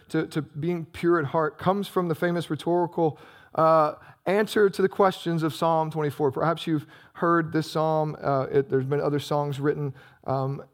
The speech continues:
in, in recent years from it, but Psalm twenty-four, verses three through five says, "Who shall ascend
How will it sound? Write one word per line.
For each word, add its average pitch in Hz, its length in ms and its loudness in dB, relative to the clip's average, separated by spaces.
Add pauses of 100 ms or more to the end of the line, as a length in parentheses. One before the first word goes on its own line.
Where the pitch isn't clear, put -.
(440)
in, 139 220 -4
in 135 220 -2
recent 151 300 -2
years 139 340 0
from 170 320 -2
it, 170 140 -4
but 151 80 -2
Psalm 190 240 -2
twenty-four, 156 560 0
verses 139 300 -4
three 143 160 -2
through 131 140 -8
five 151 300 -2
says, 156 240 0 (220)
"Who 247 240 4
shall 240 220 4
ascend 202 640 0